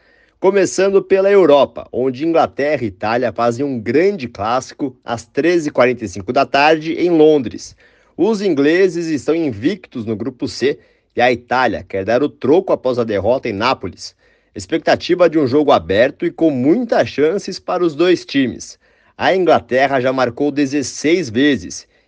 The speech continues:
e a Itália tem dez gols nas eliminatórias. Palpite Apewin,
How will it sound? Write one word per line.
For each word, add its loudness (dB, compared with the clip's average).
e -4
a 4
Itália -2
tem -2
dez 4
gols 2
nas 0
eliminatórias. -2
Palpite 2
Apewin, 4